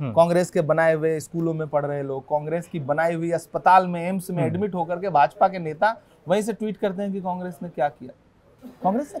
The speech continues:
Speaker 2: क्या नहीं किया इस देश के लिए?
Speaker 1: कांग्रेस ने बहुत कुछ किया, लेकिन मैं ये समझना चाहता हूँ कि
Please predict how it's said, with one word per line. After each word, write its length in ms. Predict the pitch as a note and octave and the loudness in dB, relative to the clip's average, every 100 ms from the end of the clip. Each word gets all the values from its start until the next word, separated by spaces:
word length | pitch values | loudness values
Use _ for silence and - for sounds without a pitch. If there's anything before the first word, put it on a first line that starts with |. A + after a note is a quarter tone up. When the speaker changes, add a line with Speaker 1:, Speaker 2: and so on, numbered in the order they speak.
| - | 2
Speaker 2:
क्या 140 | A3+ | 4
नहीं 200 | C#4 G3 | 4 0
किया 220 | C#4 A4 G#3+ | -2 -2 -2
इस 60 | |
देश 300 | C3+ C#3 C3 - | 0 -4 -4 -12
के 60 | |
लिए? 180 | A2 G#2 - _ _ - | -12 -12 -18 _ _ 2
Speaker 1:
कांग्रेस 280 | F3 G3+ A#3 | 2 2 0
ने 60 | A#3+ | 2
बहुत 220 | D#3+ E3+ | 4 4
कुछ 140 | C#3+ | -2
किया, 180 | - B2 | -2 -2
लेकिन 240 | D#3+ F3+ F3+ | 0 -2 -4
मैं 380 | F3 F#3 F#3 - C#3 | -2 -4 -6 -10 -4
ये 140 | F3+ | -4
समझना 380 | F3+ F#3 F3+ F3+ | -2 -4 -2 -4
चाहता 280 | F3+ E3 F3+ | -4 -4 -6
हूँ 120 | F#3 | -4
कि 240 | G3+ G3 | -4 -6